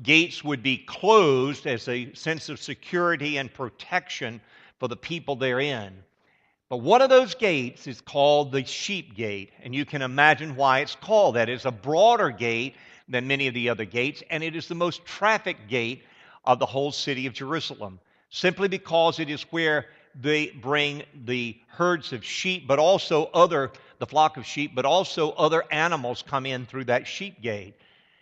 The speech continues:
So if it's the most trafficked and the most well known, then perhaps you would understand why there would be those who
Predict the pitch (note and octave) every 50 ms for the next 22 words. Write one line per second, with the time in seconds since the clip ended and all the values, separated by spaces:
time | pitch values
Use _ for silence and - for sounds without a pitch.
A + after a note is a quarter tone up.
0 | _ _ _ _ _ _ - - F#3 F#3+ F#3+ F#3+ F3+ - - F#3 F3+ - - F3+
1 | E3 E3 E3 E3 - - - - - - G3 G3+ G#3+ G3+ - G#3+ G#3+ - - F3+
2 | D#3 D#3 D#3 D3+ D3 D3+ D3+ C#3+ - - - - - - _ _ _ - C#3+ D#3
3 | F3+ F#3 F#3 F3 E3 D#3+ C#3+ - E3 D3 D3 F#3 G3+ G3 E3+ C#3+ B2+ B2 B2+ B2+
4 | C3+ C#3 A#2 C3+ C#3+ C#3+ C3 - - C#3 - - - - F3+ F3+ F#3+ G3 - -
5 | E3+ D#3 C#3 C#3+ C#3+ C#3+ C#3+ C#3 A#2+ - - - D#3+ D3+ C#3+ C3+ A#2 - _ C3+
6 | C#3+ D#3 E3 D#3+ C#3+ B2 A2+ A2 A2 G#2+ A#2 A2+ G2+ _ _ _ _ _ _ _
7 | _ _ _ - B2 C3 C#3+ C3+ C3+ C3+ B2 A2+ G2+ C#3 D3 D3+ C#3+ A#2 A#2+ A#2
8 | A2 G#2+ G#2+ A2 G#2+ - - - B2+ A#2 A#2+